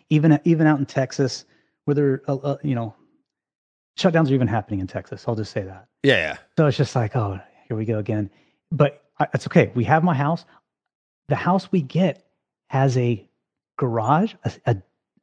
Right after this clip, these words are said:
Speaker 1: a detached garage with a room above it. So think like, I don't know what they call 'em. You know, like where Fonzie lived on Happy
Speaker 2: Yeah,
Speaker 1: Days?
Speaker 2: yeah,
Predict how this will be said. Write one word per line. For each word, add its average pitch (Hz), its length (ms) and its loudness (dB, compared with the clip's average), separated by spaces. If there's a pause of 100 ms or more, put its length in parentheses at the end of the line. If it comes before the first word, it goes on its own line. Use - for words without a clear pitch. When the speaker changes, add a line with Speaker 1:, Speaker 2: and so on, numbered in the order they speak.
Speaker 1:
a 107 340 2
detached - 580 0
garage 110 560 2 (420)
with 123 160 6
a 127 80 4
room 131 380 10
above 127 320 6
it. - 100 -20
So 135 100 2
think 165 280 4
like, 117 220 2 (800)
I 143 60 2
don't 143 80 6
know 139 60 6
what 120 100 2
they 113 60 -4
call 135 260 4
'em. 110 220 -2
You 170 80 6
know, 175 60 8
like 151 200 4
where 151 80 8
Fonzie 143 420 6
lived 170 360 4 (140)
on 131 100 4
Happy - 240 6
Speaker 2:
Yeah, 247 240 8
Speaker 1:
Days? 196 60 4
Speaker 2:
yeah, 170 200 0